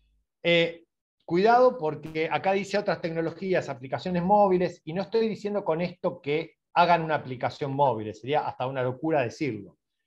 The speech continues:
Pero en algunos casos, las aplicaciones móviles nos pueden servir como marketplace. Hay gente que estaba acá que dijo que está, eh, que describió, después me gustaría conocer en profundidad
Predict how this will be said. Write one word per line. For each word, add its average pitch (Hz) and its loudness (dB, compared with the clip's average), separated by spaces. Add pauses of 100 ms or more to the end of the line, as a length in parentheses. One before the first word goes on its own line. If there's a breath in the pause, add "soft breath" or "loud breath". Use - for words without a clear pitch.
(400)
Pero 180 4
en 180 4
algunos 214 0
casos, 156 -2 (800)
las 233 4
aplicaciones 156 -2
móviles 190 0
nos 147 -4
pueden 196 2
servir 180 -2
como 208 -2
marketplace. 117 -4
Hay 160 0
gente 185 -6
que 147 -4
estaba 170 2
acá 190 0
que 139 -6
dijo 147 -10
que 123 -10
está, 131 -2
eh, 120 -18
que 123 -12 (1000)
describió, 139 2
después 143 -2
me 131 -6
gustaría 131 -4
conocer 127 -8
en 120 -6
profundidad 127 -2